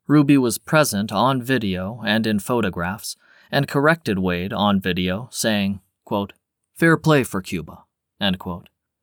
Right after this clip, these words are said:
the correct name of the pro-Cuban committee Oswald was a part of.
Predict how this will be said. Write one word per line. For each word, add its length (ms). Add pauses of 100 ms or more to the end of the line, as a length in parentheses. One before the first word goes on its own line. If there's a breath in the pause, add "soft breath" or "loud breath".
(140)
the 120
correct 480
name 340
of 160
the 80
pro-Cuban 760
committee 580
Oswald 540
was 160
a 40
part 320
of. 280